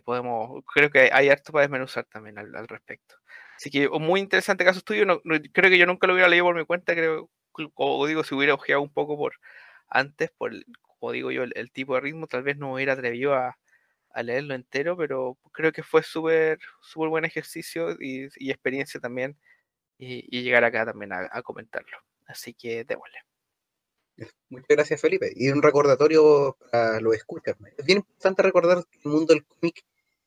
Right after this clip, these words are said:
Speaker 2: es un, es un medio, no es un género. O sea, precisamente se dan espacio para que puedan convivir historias tanto como esta, como por ejemplo como personajes superhéroes,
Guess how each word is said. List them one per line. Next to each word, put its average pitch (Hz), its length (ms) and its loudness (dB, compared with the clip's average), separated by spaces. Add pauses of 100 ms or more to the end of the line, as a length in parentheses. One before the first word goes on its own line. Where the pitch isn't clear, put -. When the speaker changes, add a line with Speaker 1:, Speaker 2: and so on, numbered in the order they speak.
(400)
Speaker 2:
es - 180 -10 (280)
un, 113 240 -12
es - 300 -20 (140)
un 147 140 4
medio, 135 340 6 (220)
no - 120 -20
es - 140 4
un 202 100 6
género. 156 340 2
O - 440 -20
sea, 120 120 -10
precisamente 131 520 -2 (100)
se 135 160 2
dan 127 160 4
espacio - 520 2 (400)
para 120 80 -14
que 127 100 -2
puedan 143 240 4
convivir 135 440 -2
historias 135 480 2
tanto 135 220 0 (100)
como 123 380 6 (340)
esta, - 420 2
como 185 120 4
por 160 80 2
ejemplo 170 260 2
como 147 160 8
personajes 135 400 -4
superhéroes, 165 640 8